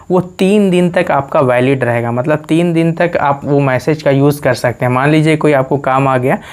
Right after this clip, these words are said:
तो आप तुरंत नहीं भी जाइएगा, तो कोई दिक्कत नहीं है, तीन दिन आपको ये समय मिलेगा, ठीक है। तो फिर उसके बाद सबसे पहले तो यहाँ पे वन नाइन डबल ज़ीरो पे आपको पी ओ आर टी स्पेस दे के, फिर फ़ोन नंबर दे के आपको मैसेज कर देना है। फिर यहाँ पे देख सकते हैं, वन नाइन ज़ीरो वन से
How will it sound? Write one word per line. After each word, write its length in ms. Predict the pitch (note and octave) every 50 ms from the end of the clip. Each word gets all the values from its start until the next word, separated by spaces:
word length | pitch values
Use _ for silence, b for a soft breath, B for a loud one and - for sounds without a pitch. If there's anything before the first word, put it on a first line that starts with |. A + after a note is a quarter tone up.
| B B -
तो 60 | -
आप 160 | E3 D#3 D#3 D#3
तुरंत 340 | F3 E3 E3 F#3+ G3+ G3 -
नहीं 220 | D#3+ D#3 E3+ F#3+ F#3
भी 80 | F3+
जाइएगा, 340 | E3 D#3+ D#3 D#3 D#3 D#3+ E3
तो 80 | D#3+ D#3
कोई 160 | - C#3+ C3+
दिक्कत 340 | C3+ C#3 C#3 - D3+ D3 D3+
नहीं 160 | D#3 D#3 D#3+
है, 60 | E3 D#3+
तीन 300 | E3 D3+ C#3+ D3+ D3+ D3
दिन 200 | C#3 C3 - B B B B B -
आपको 280 | C#3 C3+ C3+ - F3 E3
ये 220 | D#3+ D#3+ F#3+ G#3
समय 300 | - - C#3 C#3 C3+ C3
मिलेगा, 420 | B2+ B2+ B2 A#2+ A#2 A2+ A#2 A#2 A2+
ठीक 240 | - - F3+ E3 D#3
है। 100 | C3 - B B B B B B
तो 100 | - F#3+
फिर 160 | F3 G3+ G3+ G3
उसके 240 | F#3+ F#3+ - G3+
बाद 140 | F#3 F#3 F#3 F3
सबसे 260 | F#3 E3 F3 - F#3
पहले 300 | F#3 F#3+ F3 F3 F3 F3
तो 120 | F3 - F3
यहाँ 260 | E3+ E3 D3+ D#3 D#3+
पे 200 | D#3+ F3+ F3 E3 - -
वन 220 | D3 C#3+ D3 D#3+ E3
नाइन 300 | E3 D#3+ D#3 D#3+ E3 D3
डबल 240 | D3 C#3+ D3+ D#3
ज़ीरो 280 | C#3+ D3+ D3+ D3+ E3 E3+
पे 160 | E3 E3 E3+
आपको 500 | D#3+ - C3+ C3+ C3+ - - - E3+ F3 F3+ F3+ B B B B B -
पी 200 | - F3 F#3 F#3+ E3+
ओ 160 | - E3 D#3+
आर 220 | C3+ C3+ C#3+ C3+ C#3
टी 320 | C#3 - F#3 F3+ D#3 C#3+
स्पेस 320 | D3 - - E3 D#3+ E3 D#3+
दे 200 | D3 D3 D3+ D3+ D3+
के, 160 | D#3 F3+ F3+
फिर 180 | F3 - D#3+ D3+
फ़ोन 260 | D#3 - D3 C#3 C#3+ D3
नंबर 300 | D3 D3 D3 D3 D3+ C#3+
दे 300 | C#3 C3+ C3+ C#3+ D3 D3
के 120 | C#3+ F3 F3
आपको 300 | D#3+ C#3+ C#3+ - D#3+ D3+
मैसेज 400 | C#3+ C3+ C3 - - E3 D3+ -
कर 180 | - D3+ D3
देना 260 | D3 D#3+ D#3 D#3+ D#3+
है। 100 | E3 E3+ E3+
फिर 120 | E3+ D3+
यहाँ 180 | C#3+ C#3 C#3+ C#3+
पे 100 | C#3+ C#3+
देख 200 | C#3 D3 D3 D3
सकते 260 | - D3+ C#3+ - E3+
हैं, 60 | D3+
वन 180 | C3 B2+ C#3 C#3+
नाइन 260 | D3 C#3+ C#3+ C#3+ D3
ज़ीरो 280 | C3+ C3+ C3+ C#3 D3 C#3+
वन 240 | B2+ B2+ C3 C#3 D3
से 220 | D3 - F#3+ G#3+